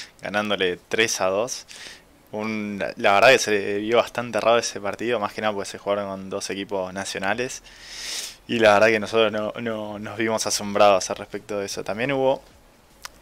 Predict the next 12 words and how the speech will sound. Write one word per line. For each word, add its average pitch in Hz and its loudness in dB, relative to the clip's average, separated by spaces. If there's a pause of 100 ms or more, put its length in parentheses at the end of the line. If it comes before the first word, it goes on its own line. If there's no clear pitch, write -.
(200)
otro 151 4
jugador 113 0
que 98 -6
jugó 98 -4
con 98 -2
equipo 101 -6
nacional, 107 -2 (560)
que - -4
jugó 104 2
también 104 -2
contra 98 -2
Sei, 123 0